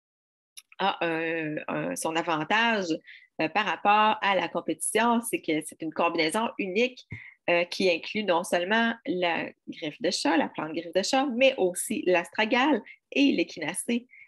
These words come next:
De cette façon-là, on a vraiment un supplément, euh, qui est complet,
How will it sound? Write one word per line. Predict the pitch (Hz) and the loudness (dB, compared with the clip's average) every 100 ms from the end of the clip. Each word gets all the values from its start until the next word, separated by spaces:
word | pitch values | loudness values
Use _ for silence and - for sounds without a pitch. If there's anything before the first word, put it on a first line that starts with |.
| _ | _
De | 269 | 0
cette | - 175 | 0 0
façon-là, | 170 - 185 240 208 | -2 -2 0 2 2
on | 170 | 0
a | 180 | -4
vraiment | - 190 208 220 | -4 -2 0 0
un | 175 | -2
supplément, | 170 - - 190 170 214 254 - - _ - | -4 -8 -2 0 2 2 0 -2 -20 _ 0
euh, | 165 165 165 165 165 | 4 6 4 4 0
qui | - - 170 | -4 -4 -4
est | - | -2
complet, | - 240 214 208 180 247 | 2 2 2 4 4 2